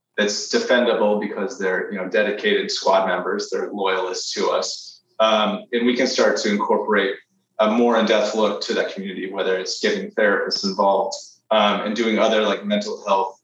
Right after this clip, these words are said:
you know, advocacies. Um, I don't know if advocacy is the right word for that. Initiatives is what I was looking for.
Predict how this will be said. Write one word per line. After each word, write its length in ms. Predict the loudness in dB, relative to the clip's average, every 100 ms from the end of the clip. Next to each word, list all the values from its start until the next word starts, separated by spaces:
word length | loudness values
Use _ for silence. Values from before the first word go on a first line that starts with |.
| _ -10
you 80 | -4
know, 160 | -2 2
advocacies. 840 | 2 0 -4 -8 -8 -6 -6 -8 -16 _ _ _ _ _ _ -20 -8
Um, 560 | 0 2 2 2 0 -4
I 80 | -8
don't 100 | -4
know 60 | -4
if 100 | 0
advocacy 440 | -2 -2 -8 -10
is 140 | -10 -8
the 80 | -4
right 160 | -2
word 160 | 0 -2
for 100 | -2
that. 200 | -2 -2
Initiatives 520 | -2 -2 -2 -4 -6
is 180 | -6 -4
what 140 | -2 -2
I 20 |
was 180 | -2 -4
looking 180 | -6 -2
for. 320 | -2 -2